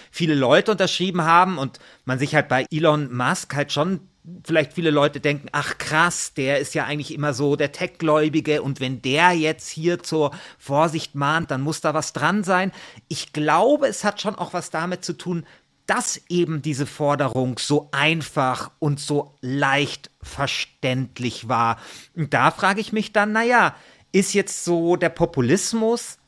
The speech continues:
ist das jetzt so falsch? Also bei so einem Thema müssen wir bei jedem Thema irgendwie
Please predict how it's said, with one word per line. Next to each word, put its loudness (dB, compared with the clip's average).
ist -2
das -2
jetzt -2
so 2
falsch? -2
Also 0
bei 6
so 2
einem -2
Thema 0
müssen 0
wir 2
bei 0
jedem -4
Thema 0
irgendwie 2